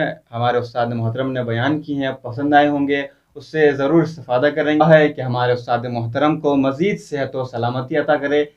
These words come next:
ताकि हम उनसे और इस्तिफादा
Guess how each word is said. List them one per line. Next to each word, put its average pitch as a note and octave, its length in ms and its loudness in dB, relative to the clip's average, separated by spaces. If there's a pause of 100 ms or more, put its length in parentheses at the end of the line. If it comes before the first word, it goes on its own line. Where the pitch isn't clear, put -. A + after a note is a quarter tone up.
(420)
ताकि E3+ 300 4
हम F3 180 6
उनसे D3+ 260 2
और F3+ 560 6 (100)
इस्तिफादा D3+ 680 2